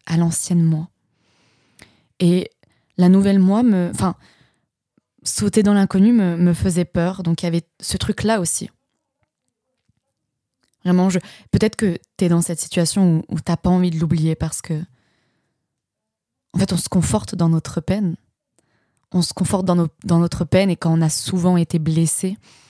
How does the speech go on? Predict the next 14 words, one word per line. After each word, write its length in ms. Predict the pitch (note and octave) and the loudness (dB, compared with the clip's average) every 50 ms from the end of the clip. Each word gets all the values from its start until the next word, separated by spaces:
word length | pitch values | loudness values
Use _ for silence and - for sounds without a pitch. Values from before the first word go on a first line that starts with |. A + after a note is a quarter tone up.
| _ _ _ _ _ _ _ _ _ _ - - - - | _ _ _ _ _ _ _ _ _ _ -20 -18 -4 -2
ben, 100 | F3+ D#3+ | 0 0
c'est 100 | - F3 | 2 2
un 60 | D#3+ | 2
sentiment 340 | E3+ F3 - G3 G3+ F#3+ F3+ | 2 0 0 2 2 2 2
qu'on 180 | - F#3 E3+ | 2 2 0
connaît 640 | - - - F#3 F3+ F#3 F#3 G3 G#3 G#3 F#3 E3 D#3+ | 2 0 2 4 4 4 4 2 2 0 0 0 -2
et, 80 | D#3 D#3 - _ _ _ _ _ _ _ _ - | -4 -6 -10 _ _ _ _ _ _ _ _ -2
et 200 | E3+ E3 D#3+ D#3 | 0 2 4 4
l'inconnu 420 | D#3+ D#3+ D#3+ - - D#3+ F3 F#3 | 4 4 2 2 2 2 4 4
nous 100 | F3+ D#3+ | 2 2
fait 140 | - - D#3 | 0 -2 -4
peur, 300 | - - A#3 C#4 A#3 F3 | -2 -2 -2 -2 -2 -4
en 60 | D#3 | -6
fait. 400 | - - - - - - - - | -6 -8 -12 -12 -12 -14 -14 -14